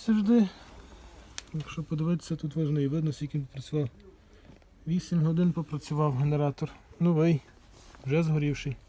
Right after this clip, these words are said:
Тому рекомендую брати однофазні, якщо у вас не станок, який потрібно три фази. Навіть якщо у вас розкидана проводка, там, до будинку три фази підключається, там розділені на перший поверх одна фаза, другий поверх друга фаза, образно кажучи, там, так?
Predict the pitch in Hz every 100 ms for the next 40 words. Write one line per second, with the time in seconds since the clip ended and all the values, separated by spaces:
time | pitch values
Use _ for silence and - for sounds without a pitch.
0 | - - - - - - - 160 170 170
1 | 156 160 151 160 160 156 165 160 151 151
2 | 165 - 170 170 196 - 208 208 196 220
3 | 180 139 - 165 170 - 156 165 170 156
4 | - - - - - - 165 170 180 165
5 | - 165 - 151 - 156 151 151 151 156
6 | - 127 120 120 - - - - - -
7 | - 151 165 160 151 - 165 151 156 131
8 | 151 135 - 160 156 143 147 160 160 -
9 | 143 - - - - - - - - -
10 | - 127 127 151 143 147 165 143 135 170
11 | 156 165 151 143 143 - 143 170 170 165
12 | - 135 143 139 135 139 160 151 147 139
13 | 135 151 151 - 147 147 143 120 143 131
14 | 170 160 160 143 135 135 147 139 139 131
15 | 127 185 151 156 147 143 143 135 143 143
16 | 147 - 135 147 143 170 208